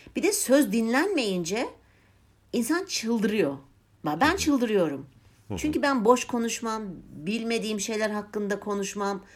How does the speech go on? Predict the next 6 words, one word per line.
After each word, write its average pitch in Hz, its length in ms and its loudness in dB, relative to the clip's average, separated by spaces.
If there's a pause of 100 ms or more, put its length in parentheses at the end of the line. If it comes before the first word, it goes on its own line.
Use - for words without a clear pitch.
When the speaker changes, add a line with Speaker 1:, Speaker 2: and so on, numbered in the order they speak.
(600)
Speaker 1:
Ben 247 320 0
şunu 302 320 0
vurgulamaya 165 600 -2
çalışıyorum 151 500 -6
aslında 151 400 -6
Selin'e. 147 500 -6